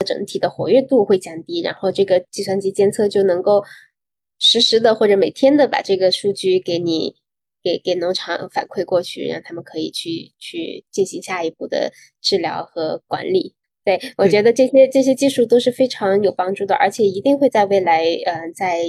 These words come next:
Speaker 1: 在咱们的行业更加的普及。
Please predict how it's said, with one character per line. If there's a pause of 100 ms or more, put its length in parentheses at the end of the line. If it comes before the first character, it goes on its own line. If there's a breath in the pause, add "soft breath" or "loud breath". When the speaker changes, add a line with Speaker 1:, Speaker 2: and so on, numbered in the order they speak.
(260)
Speaker 1:
在
咱
们
的
行
业
更
加
的
普 (180)
及。